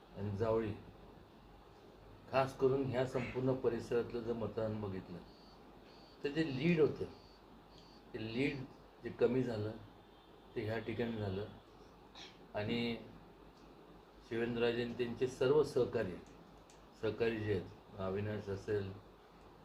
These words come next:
सुनील माझं काटकर असतील, या सगळ्यांनी मनापासून, म्हणजे कोण कमी नाही, कोण जास्त नाही,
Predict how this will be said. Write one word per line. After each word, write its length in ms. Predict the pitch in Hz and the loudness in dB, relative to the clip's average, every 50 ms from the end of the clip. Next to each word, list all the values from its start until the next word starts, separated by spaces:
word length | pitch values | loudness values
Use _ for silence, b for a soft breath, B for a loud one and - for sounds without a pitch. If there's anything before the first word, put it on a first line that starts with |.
| - - - - - - - - | -20 -20 -20 -20 -20 -20 -10 -6
सुनील 320 | 104 104 101 104 104 101 | -2 0 0 0 0 0
माझं 580 | 101 104 104 101 92 98 107 101 98 95 90 87 - - - - - - - - - - - - | -2 -2 -2 -2 -2 0 0 0 0 0 0 -2 -6 -10 -16 -20 -20 -20 -18 -18 -18 -18 -10 -8
काटकर 300 | 101 92 - - - 104 | -6 -6 -6 -4 -2 -2
असतील, 400 | 104 101 101 - - - 98 90 87 - - - - - - - - - - - - | 0 -2 -2 -4 -6 -6 -6 -6 -8 -10 -16 -20 -20 -20 -20 -20 -20 -20 -20 -6 -4
या 80 | 190 190 | -4 -4
सगळ्यांनी 480 | - - - - 180 185 185 185 180 | 0 0 2 6 8 8 8 8 6
मनापासून, 680 | 156 135 131 139 160 180 180 180 165 131 - - - - - - - - - - - - - | 4 4 2 4 6 6 6 6 4 0 -4 -4 -8 -14 -16 -18 -20 -20 -20 -20 -20 -18 -14
म्हणजे 400 | 110 107 120 127 127 123 120 - - - - - - - - - - - - - - - | -4 2 4 4 4 4 0 -4 -10 -16 -20 -20 -20 -20 -20 -20 -20 -20 -20 -20 -6 0
कोण 260 | 131 131 135 139 135 | 2 4 4 4 4
कमी 300 | 131 135 127 127 131 131 | 4 4 4 4 4 4
नाही, 220 | 135 135 135 131 131 | 4 4 2 2 2
कोण 200 | 135 127 127 127 | 0 0 0 0
जास्त 340 | 120 117 107 101 - - 92 | 0 -2 -2 -2 -6 -10 -12
नाही, 120 | 85 - | -14 -14